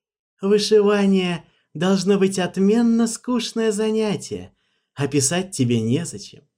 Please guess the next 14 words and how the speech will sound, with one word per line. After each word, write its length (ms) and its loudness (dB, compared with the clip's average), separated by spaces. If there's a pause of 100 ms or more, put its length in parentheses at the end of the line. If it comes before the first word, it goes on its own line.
(200)
и 140 -10
некуда». 680 -8 (560)
Дженера 460 -6
кивнула 800 -4
и 100 -12
присела. 600 -14 (520)
«Я 180 -4
почти 380 -8
не 120 0
умею 340 -2
писать, 460 -10
ваше 240 -12
прекрасное 560 -8
величество», 760 -8